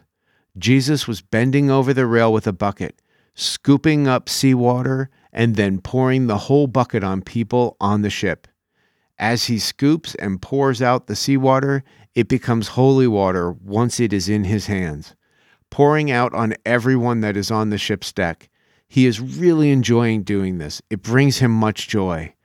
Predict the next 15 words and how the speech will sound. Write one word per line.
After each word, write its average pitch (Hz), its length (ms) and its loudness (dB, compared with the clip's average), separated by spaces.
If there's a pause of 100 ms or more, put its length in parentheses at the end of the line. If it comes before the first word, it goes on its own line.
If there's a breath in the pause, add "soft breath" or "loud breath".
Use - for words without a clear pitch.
(420 soft breath)
Orders 156 420 2
being 110 360 -2
called 95 380 -4
out, 85 280 -6 (100)
wind, 117 640 2
movement, 113 920 2
creaking 139 560 2
wood, 101 360 0 (460 soft breath)
the 117 120 2
sails 127 640 2
billowing 131 680 2
in 98 180 -4
the 95 60 -2
stiff - 500 -2
wind, 104 400 -2